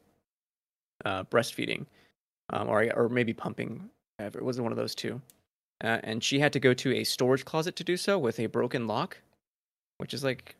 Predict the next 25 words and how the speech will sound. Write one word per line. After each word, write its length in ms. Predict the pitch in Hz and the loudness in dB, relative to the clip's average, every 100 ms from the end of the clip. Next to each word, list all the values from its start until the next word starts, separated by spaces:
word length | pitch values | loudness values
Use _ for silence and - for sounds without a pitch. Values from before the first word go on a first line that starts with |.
| _ _ _ | _ _ _
you 60 | |
know, 60 | 135 | -4
if 40 | |
there's 120 | 135 143 | -2 0
not 100 | 151 | 2
even 120 | 135 | 2
a 40 | |
facility 460 | 117 117 - 120 110 | 0 -4 -2 0 -2
to, 60 | - - | -6 -16
to 100 | - | -4
do 140 | 113 | 0
that, 220 | 107 117 | 2 2
like 160 | 120 117 | 0 -4
in, 60 | |
in, 360 | 104 107 107 - - - | -4 -6 -8 -10 -14 -12
in 120 | - | -10
a 40 | |
restroom 540 | 95 107 107 - 135 120 | -4 -2 -2 0 0 0
or, 160 | 110 | 0
like, 140 | - 110 | -2 -2
another 200 | 107 104 | 0 -2
room 300 | 120 196 139 | -2 -4 -4
for 160 | - | -2
this, 220 | 151 156 - | 0 0 0
then, 280 | 117 104 | -2 -4